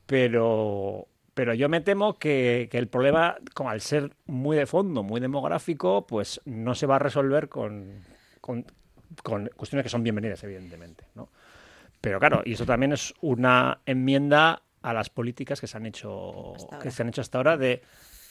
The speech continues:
Speaker 1: apostar todo al V P O, ¿no? Que, y, y parece ser que, como dices tú, pues ha retraído mucho la, la inversión de entidades privadas, que son los que al final los que construyen las viviendas, ¿no?
Speaker 2: Yo creo que también aquí, aparte de este tema demográfico, hay un tema cultural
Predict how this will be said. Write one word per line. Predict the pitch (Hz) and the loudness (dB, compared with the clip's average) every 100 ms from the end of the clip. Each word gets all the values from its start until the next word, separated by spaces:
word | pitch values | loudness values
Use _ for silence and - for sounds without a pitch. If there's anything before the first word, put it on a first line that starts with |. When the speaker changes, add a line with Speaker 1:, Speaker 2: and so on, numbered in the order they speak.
| - - | -8 -4
Speaker 1:
apostar | 107 127 - 120 | -2 -2 0 2
todo | 147 147 | 6 8
al | 123 | 8
V | 123 131 | 6 2
P | 104 110 | 0 -4
O, | 92 | -4
¿no? | 131 | -8
Que, | 151 101 101 101 | -8 -8 -6 -8
y, | 92 95 78 - - - - | -10 -12 -12 -16 -18 -18 -14
y | |
parece | - 110 - | -8 -8 -4
ser | 139 135 | -4 -2
que, | 117 95 - | -4 -4 -10
como | - 95 | -14 -10
dices | 95 107 | -10 -8
tú, | - | -6
pues | 143 117 | -4 -4
ha | |
retraído | 104 113 104 107 110 | -4 -2 0 0 -2
mucho | 117 - 156 | -4 -4 -2
la, | 131 101 95 - | -2 -4 -6 -4
la | 113 | -2
inversión | 113 110 95 127 143 | 0 0 0 -2 4
de | |
entidades | 147 127 131 - | 4 4 2 6
privadas, | 156 175 | 8 8
que | 143 | 6
son | 131 | -2
los | - | -2
que | |
al | 139 | 0
final | 156 | 0
los | 151 | 0
que | |
construyen | 107 98 113 | -2 -4 -6
las | 90 | -6
viviendas, | - 107 - - | -8 -10 -10 -16
¿no? | - - | -20 -18
Speaker 2:
Yo | 165 | -20
creo | - 202 | -16 -14
que | 202 | -14
también | 185 160 156 175 175 | -12 -12 -8 -8 -10
aquí, | 160 190 214 - | -12 -12 -12 -14
aparte | - 170 - | -14 -14 -12
de | |
este | 175 202 | -14 -12
tema | 170 156 | -12 -10
demográfico, | 151 147 139 160 - 170 - - - _ _ _ _ - | -10 -12 -10 -12 -12 -16 -14 -16 -18 _ _ _ _ -14
hay | 190 | -12
un | |
tema | 190 196 | -10 -10
cultural | 190 180 170 165 170 180 175 170 | -8 -12 -10 -8 -6 -6 -6 -10